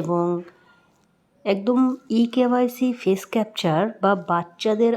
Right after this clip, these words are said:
আধার কার্ড দিয়ে যখন আপনারা ইকেওয়াইসি করছেন বা ফেস ক্যাপচার করছেন, তখন কিন্তু আপনাদের আধার কার্ড সাবমিট করার পরে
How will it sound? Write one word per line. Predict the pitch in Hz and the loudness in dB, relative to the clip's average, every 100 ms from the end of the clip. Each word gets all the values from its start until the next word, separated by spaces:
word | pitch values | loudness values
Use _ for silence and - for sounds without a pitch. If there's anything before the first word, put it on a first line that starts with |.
| 208 | 0
আধার | 165 208 208 | 0 -2 -4
কার্ড | 220 220 202 | -4 -4 -6
দিয়ে | 214 196 175 | -4 -2 0
যখন | 208 165 170 180 180 | 0 -2 -2 -4 -2
আপনারা | 185 180 190 190 220 | -2 -2 -2 -4 -6
ইকেওয়াইসি | - 247 233 233 233 | 0 2 4 0 -2
করছেন | 233 240 240 190 190 | -2 -2 -2 -4 -4
বা | 185 185 | -4 -2
ফেস | 196 - | -4 -4
ক্যাপচার | 220 214 214 208 | -8 -6 -10 -4
করছেন, | 262 247 - 165 233 - - - - - - 247 | -4 -4 -4 -4 -6 -10 -20 -20 -20 -20 -2 2
তখন | 247 269 254 | 4 4 2
কিন্তু | 262 254 | 0 0
আপনাদের | 262 247 247 254 254 269 180 | 0 0 2 2 2 2 -2
আধার | 180 220 220 - | 0 -4 -2 2
কার্ড | 233 226 - - - | 2 2 -4 -10 -2
সাবমিট | 190 180 208 | -2 0 -4
করার | - 190 185 208 - | -2 -2 0 -2 2
পরে | 226 170 | 2 2